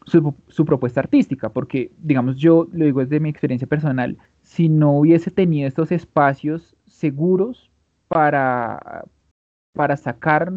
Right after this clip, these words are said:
a mi personaje, pues quizás no lo hubiera hecho, ¿no? Y siento que eso es, eso es una cosa muy importante, también un poco como, como a, a modo de reflexión, y es, eh, claro, muy importante RuPaul, muy importante, eh,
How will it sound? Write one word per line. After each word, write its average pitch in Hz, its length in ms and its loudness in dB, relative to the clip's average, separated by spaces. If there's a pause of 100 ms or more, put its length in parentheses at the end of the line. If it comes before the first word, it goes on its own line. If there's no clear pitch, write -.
(160)
a 185 100 -8
mi 180 80 -4
personaje, 160 640 -6 (380)
pues 156 120 0
quizás 135 280 -6
no 135 100 -4
lo 143 80 -4
hubiera 156 280 2
hecho, 160 260 0
¿no? 202 240 -8
Y - 40 -20
siento 131 220 -10
que 151 140 -4
eso 131 140 -6
es, 123 140 -12
eso 139 160 -12
es 131 100 -10
una 143 140 -6
cosa 147 220 -2
muy 151 220 0
importante, 147 640 -4 (540)
también 151 240 0
un 131 80 -4
poco 139 160 -4
como, 160 380 -2
como 147 400 0
a, 120 460 0 (420)
a 131 200 2
modo 127 180 4
de 127 60 2
reflexión, 165 680 -4 (220)
y 143 220 6
es, 127 520 2 (120)
eh, 135 580 -2 (160)
claro, 131 360 2 (340)
muy 147 240 0
importante 151 460 -2
RuPaul, 151 500 -4
muy 135 300 -6
importante, 135 1300 -2
eh, 110 60 -10